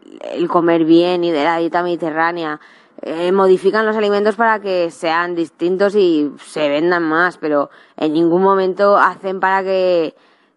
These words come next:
se conserve o tengan más preferencias o tengan cosas más buenas. Nosotros pensamos que lo que hacen es modificar las cosas para empeorarlas, porque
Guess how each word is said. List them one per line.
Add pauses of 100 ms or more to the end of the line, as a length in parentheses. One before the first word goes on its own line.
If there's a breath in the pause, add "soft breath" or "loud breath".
se
conserve
o
tengan
más (220)
preferencias
o
tengan (380 loud breath)
cosas
más
buenas.
Nosotros (360)
pensamos
que (500 soft breath)
lo
que
hacen
es
modificar
las
cosas
para
empeorarlas,
porque